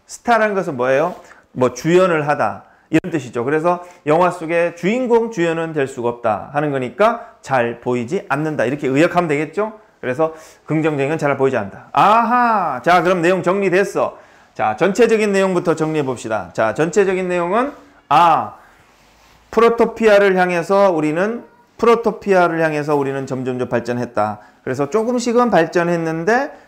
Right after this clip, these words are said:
그 발전들이 문제들 때문에 잘 묻혀서 안 보였다. 이런 흐름의 답이 여기에 들어가야 돼. 그러면은 그런 게 잘 안 보였다니까 가능성 있는 게 뭘까 생각을 해봅니다. 자, 예를 들면은 뭐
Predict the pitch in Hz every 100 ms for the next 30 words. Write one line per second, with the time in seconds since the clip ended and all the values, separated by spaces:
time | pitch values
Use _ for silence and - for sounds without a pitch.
0 | _ 147 156 156 139 123 143 131 131 160
1 | 170 131 156 202 214 214 214 196 208 233
2 | 233 135 127 143 147 127 - 131 196 -
3 | 113 120 143 185 127 - 104 95 - -
4 | - 160 208 214 208 214 208 208 240 247
5 | 254 - - 127 123 127 127 165 233 -
6 | - - 135 135 135 127 143 131 110 107
7 | 92 98 160 175 185 196 - - - 175
8 | 196 196 202 175 170 147 165 175 170 165
9 | 160 143 - 160 190 185 175 165 165 156
10 | 143 143 139 107 - - - 147 143 147
11 | 147 147 151 139 175 240 - _ _ _
12 | 127 139 151 147 147 156 196 254 - _
13 | _ _ 131 143 143 139 139 -